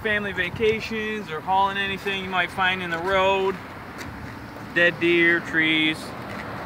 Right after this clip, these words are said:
whatever you wanna put up there. If you look inside, nice clean interior,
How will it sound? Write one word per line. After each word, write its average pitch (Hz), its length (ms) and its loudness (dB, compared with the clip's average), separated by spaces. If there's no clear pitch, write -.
whatever 147 300 -2
you 143 60 -2
wanna 143 260 0
put 156 120 -2
up 147 160 2
there. 143 280 4
If - 60 -6
you 170 60 -4
look 190 220 -4
inside, 196 640 0
nice 185 240 0
clean 202 260 -4
interior, 180 600 0